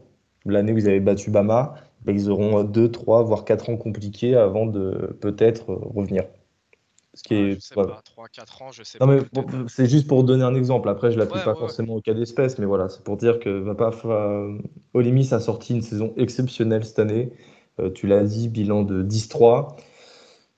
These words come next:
Speaker 1: avec des belles victoires. Euh, on s'y attendait un petit peu parce que c'est une équipe sur, euh, qui avait beaucoup de hype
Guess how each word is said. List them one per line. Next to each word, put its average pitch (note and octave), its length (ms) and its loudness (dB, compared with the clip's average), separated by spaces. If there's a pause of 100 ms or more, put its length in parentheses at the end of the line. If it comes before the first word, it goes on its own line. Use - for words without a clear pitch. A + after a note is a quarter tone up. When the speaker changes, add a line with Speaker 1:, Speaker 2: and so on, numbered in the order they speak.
Speaker 1:
avec G#2+ 160 2
des A#2 100 2
belles A#2 220 2
victoires. C3+ 800 -2 (180)
Euh, A#2 360 -4
on C3+ 80 -2
s'y - 140 0
attendait C3 280 2
un C3+ 100 4
petit C3 160 -4
peu D#3 220 2
parce C3 160 0
que - 80 -12
c'est - 140 -10
une A2 80 -4
équipe A#2 220 -10 (380)
sur, A2 260 -4
euh, G#2 280 -2
qui - 60 -2
avait G#2 100 0
beaucoup B2+ 260 2
de C#3+ 120 2
hype A#2 280 4